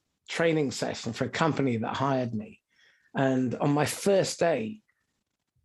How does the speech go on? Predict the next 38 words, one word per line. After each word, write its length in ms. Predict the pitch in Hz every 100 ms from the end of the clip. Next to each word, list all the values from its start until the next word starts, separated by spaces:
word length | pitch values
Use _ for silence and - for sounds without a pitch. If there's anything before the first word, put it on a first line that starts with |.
| _
um, 380 | 139 135 135 117
the 100 | 151
marketing 480 | 151 - - 156 135
manager 380 | 127 123 110 123
said, 260 | 135 117
"You 80 | 123
gotta 180 | 156 165
listen 360 | 156 135 147 123
to 120 | 127
these 300 | 131 123 -
C 160 | 120
Ds, 320 | 113 123 113 135
read 240 | 127 107
this 200 | 110 -
book." 360 | - - - - _ _ _ _ _ _ _ _ -
And 500 | 139 135 131 127 110 - _ _ _ _ _ _ _ _ _
I 140 | - 156
put 340 | - 208 220
this, 320 | 175 131 -
I 100 | 208
put 260 | 147 - 202
them 140 | 147
in 120 | 135 127
my 180 | 123
inbox 400 | 135 131 120 -
for 120 | - 113
about 280 | 117 -
three, 440 | - - 139 127 -
four 260 | - 110 107
months. 480 | 107 - - - _ _ _ _ _ _ _ -
And 120 | 147
then 120 | 185
I 100 | 170
took 260 | - 147 127
'em 100 | 117
home 240 | 131 127
one 220 | 117 104 92
day, 400 | 107 - -